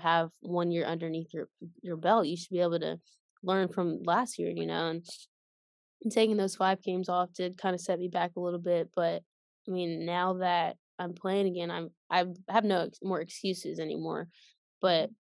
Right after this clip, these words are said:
Speaker 1: I just feel like I do emphasize those things, like, where, who, when, where.
Speaker 2: Mm-hmm.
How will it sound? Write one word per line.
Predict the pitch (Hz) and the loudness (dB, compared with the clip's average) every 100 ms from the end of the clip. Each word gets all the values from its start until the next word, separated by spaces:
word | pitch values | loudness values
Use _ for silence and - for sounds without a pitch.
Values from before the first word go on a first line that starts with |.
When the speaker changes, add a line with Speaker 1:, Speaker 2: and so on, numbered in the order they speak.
| _ 170 | _ 0
Speaker 1:
I | 185 | 0
just | 185 175 - | -2 -6 0
feel | 180 | 2
like | 175 170 | 4 2
I | 175 180 | 0 0
do | 180 185 180 175 - | 0 0 0 -2 -4
emphasize | 175 170 175 170 160 165 | -6 -6 -8 -4 -2 -2
those | 175 170 170 | -2 0 -2
things, | - 165 165 - | -6 -6 -4 -4
like, | 160 165 | -6 -4
where, | 170 170 170 - | -4 -2 -2 0
who, | 214 214 | 2 4
when, | 190 180 170 | 2 0 0
where. | 165 160 156 175 _ _ _ _ _ - | -4 -6 -6 -12 _ _ _ _ _ -16
Speaker 2:
Mm-hmm. | 190 233 | -14 -12